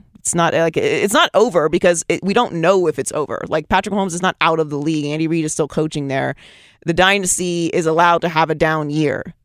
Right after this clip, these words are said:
S-, the Patriots didn't win a Super Bowl every single year for twenty years. They had s-, they had some down years as well. Uh, I do think that they will bounce back, and I think that this weekend's game on Monday night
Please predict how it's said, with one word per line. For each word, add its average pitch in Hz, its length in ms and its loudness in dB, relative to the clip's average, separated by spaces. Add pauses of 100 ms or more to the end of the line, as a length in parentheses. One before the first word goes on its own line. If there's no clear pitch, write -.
S-, - 140 -10 (160)
the 160 460 -6
Patriots 247 340 4
didn't 233 160 0
win 190 80 2
a 196 40 0
Super 196 200 0
Bowl 170 180 2 (120)
every 175 340 4
single 170 380 2
year 156 280 4
for 156 140 0
twenty 160 280 0
years. 131 540 -4 (420)
They 170 80 2
had 185 200 4
s-, - 100 -2
they 165 80 2
had 180 180 4
some 185 180 0
down 170 260 4
years 160 260 2
as 156 140 -4
well. 113 420 2 (400)
Uh, 160 400 6 (200)
I 185 100 6
do 214 180 2
think 196 180 2
that 185 100 2
they 170 100 4
will 165 100 6
bounce 165 320 0
back, 165 460 2
and 175 80 2
I 160 80 2
think 214 260 -2
that 160 140 -6
this 180 180 0
weekend's 165 500 0
game 151 520 0 (540)
on 202 200 2
Monday 165 300 4
night 156 360 0